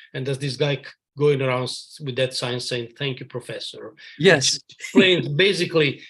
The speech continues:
Speaker 1: the feeling of, of, of those people. And yes, that, that's the idea. It was very popular, it was very loud, and it was very bright and well known, but always it was not that kind of intellectual that makes you feel like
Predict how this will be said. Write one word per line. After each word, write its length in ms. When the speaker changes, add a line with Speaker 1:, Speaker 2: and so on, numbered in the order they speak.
Speaker 1:
the 80
feeling 440
of, 100
of, 300
of 60
those 300
people. 400
And 200
yes, 360
that, 280
that's 220
the 100
idea. 240
It 80
was 180
very 260
popular, 640
it 80
was 260
very 280
loud, 420
and 260
it 120
was 280
very 260
bright 380
and 160
well 180
known, 400
but 340
always 680
it 100
was 220
not 240
that 180
kind 240
of 140
intellectual 800
that 120
makes 380
you 80
feel 600
like 320